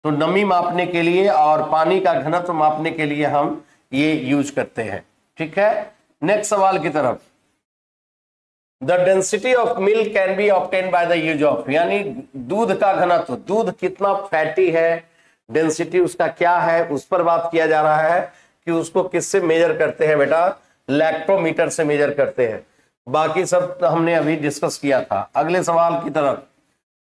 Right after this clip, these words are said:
radar is used, radar,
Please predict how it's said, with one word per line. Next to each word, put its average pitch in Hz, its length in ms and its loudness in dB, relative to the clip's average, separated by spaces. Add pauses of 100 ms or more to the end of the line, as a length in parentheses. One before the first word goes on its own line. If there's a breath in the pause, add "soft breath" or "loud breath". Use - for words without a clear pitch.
(120)
radar 180 640 2
is 214 500 0
used, 147 340 -2
radar, 175 500 2